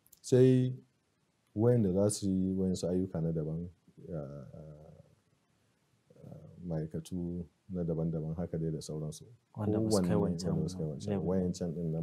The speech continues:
Speaker 1: gida za a baka, mota za a baka, komai za a yi maka. Amma aikin da kai kaɗai za ka yi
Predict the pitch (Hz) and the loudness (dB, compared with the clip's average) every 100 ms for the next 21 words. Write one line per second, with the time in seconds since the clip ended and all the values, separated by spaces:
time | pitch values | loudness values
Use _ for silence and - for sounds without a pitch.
0 | 87 90 85 87 92 85 82 82 85 - | -4 -4 -2 0 0 -2 -2 -4 -4 -4
1 | 82 78 87 85 82 78 85 76 78 82 | -4 -4 -6 -6 -6 -4 -6 -6 -4 -6
2 | 82 - - 131 120 113 101 92 80 - | -6 -14 -2 0 2 2 2 0 -2 -8
3 | - _ _ _ _ _ _ _ _ 107 | -18 _ _ _ _ _ _ _ _ -2
4 | 104 110 113 160 160 151 110 - 196 - | 2 2 4 4 6 2 0 2 2 2
5 | - 147 131 117 127 123 98 87 90 | 2 4 4 6 4 4 2 0 -4